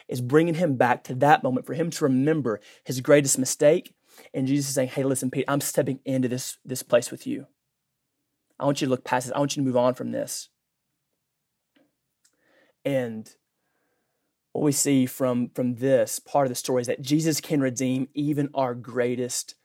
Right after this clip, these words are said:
failures. And that's an encouragement to me, and I hope it is to you too. And so I hope that today this encourages you. And his final command to Peter, "Hey, follow me. It doesn't matter what I'm gonna do with John, you follow me."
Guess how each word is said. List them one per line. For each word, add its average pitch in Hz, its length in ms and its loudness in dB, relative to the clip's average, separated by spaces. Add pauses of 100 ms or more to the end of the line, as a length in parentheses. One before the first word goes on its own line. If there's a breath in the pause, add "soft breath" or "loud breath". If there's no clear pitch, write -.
(260)
failures. 113 640 -4 (180)
And 127 120 -4
that's 151 200 -2
an 165 80 -4
encouragement 131 520 -4
to 131 100 -12
me, 113 120 -10
and 117 100 -6
I 131 40 -2
hope 151 240 -4
it 131 80 -4
is 123 160 -4
to 117 100 -10
you 113 140 -10
too. 107 300 -14 (880 soft breath)
And 139 120 -6
so 135 400 8
I 165 140 2
hope 190 380 4
that 135 320 0 (280 soft breath)
today 165 500 4
this 151 320 -2 (280 soft breath)
encourages 160 640 0
you. 175 320 0 (340 soft breath)
And 147 400 0 (800)
his 190 200 -2
final 240 340 8
command 180 640 2
to 147 80 -6
Peter, 135 420 0 (140)
"Hey, 135 160 2
follow 180 400 4
me. 123 180 0
It 196 100 2
doesn't 240 200 8
matter 254 180 6
what 208 140 8
I'm 156 120 4
gonna 139 140 4
do 127 120 2
with 123 120 -2
John, 139 340 0
you 254 180 6
follow 120 360 2
me." - 240 -12